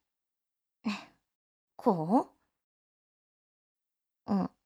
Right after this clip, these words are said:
うん。じゃあ、触るね。う、うわ、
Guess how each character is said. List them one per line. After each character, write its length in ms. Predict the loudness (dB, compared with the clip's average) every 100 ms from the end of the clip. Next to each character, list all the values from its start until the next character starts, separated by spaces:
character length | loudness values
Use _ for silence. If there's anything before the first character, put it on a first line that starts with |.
| _ _ _ _ -2
う 60 |
ん。 60 | 4
じ 80 | 8
ゃ 180 | 8
あ、 60 | 6
触 280 | 0 2 2
る 100 | 4
ね。 440 | 4 4 4 0 _ _ _ _ _ _ _ _ _ _ _ _ _ _ _ _ _ _ _ _ _
う、 40 | -8
う 20 |
わ、 1800 | -8 _ _ _ _ _ _ _ _ _ _ _ _ _ -12 -10 -10 -14